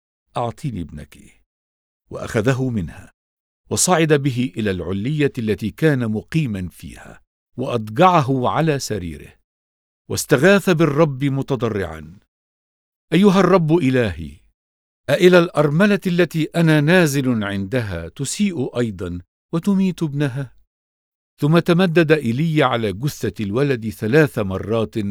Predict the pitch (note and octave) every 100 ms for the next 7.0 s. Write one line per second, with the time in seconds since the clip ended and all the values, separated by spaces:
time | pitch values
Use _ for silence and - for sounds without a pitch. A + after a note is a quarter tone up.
0 | - _ _ A2+ G2+ - _ F3 A#2+ A2
1 | G2+ G2+ F2+ E2+ F2+ D2+ - _ _ _
2 | _ _ _ _ C#3+ F#3 F#3+ F#3 F3 E3+
3 | D#3+ C#3 D3+ A#2+ A#2 A#2 F2 F#2 F2+ -
4 | _ _ _ F#3+ G3+ E3+ F#3 F3 D#3+ C#3+
5 | D#3 F#3 - - B2+ B2 G3+ F#3+ D#3 D3+
6 | C3+ C3 A#2 G#2 A2+ F2 D#2 - - _